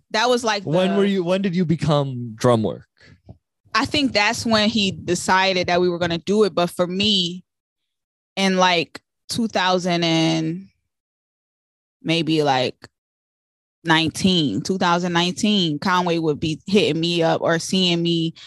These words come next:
Speaker 1: out and then be like, "We gonna do Drumwork." So he already had the
Speaker 2: Oh,
Speaker 1: Drumwork
Speaker 2: wow.
Speaker 1: concept, but
Speaker 2: Oh,
Speaker 1: he didn't
Speaker 2: really?
Speaker 1: really have,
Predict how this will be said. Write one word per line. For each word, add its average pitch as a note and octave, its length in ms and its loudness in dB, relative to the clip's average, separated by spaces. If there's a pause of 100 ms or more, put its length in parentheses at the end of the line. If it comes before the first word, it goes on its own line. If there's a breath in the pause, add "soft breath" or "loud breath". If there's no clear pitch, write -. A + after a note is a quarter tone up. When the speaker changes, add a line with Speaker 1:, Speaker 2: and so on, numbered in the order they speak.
(160 loud breath)
Speaker 1:
out E3+ 360 0 (200)
and F3+ 160 0
then E3 260 2
be E3 120 0
like, D3+ 300 0 (460)
"We F#3 160 0
gonna E3 240 0
do D#3+ 140 -2
Drumwork." D3 520 0
So E3 120 -2
he A#3+ 160 2
already F#3 380 0
had F#3+ 400 0
the D#3 100 -4
Speaker 2:
Oh, D3+ 160 2
Speaker 1:
Drumwork C3+ 380 0
Speaker 2:
wow. E3 40 0
Speaker 1:
concept, C#3+ 460 -2
but D#3+ 100 -4
Speaker 2:
Oh, F#3 100 2
Speaker 1:
he F3 80 0
didn't - 180 -4
Speaker 2:
really? C#3+ 140 2
Speaker 1:
really A3 180 2
have, D#3+ 400 -2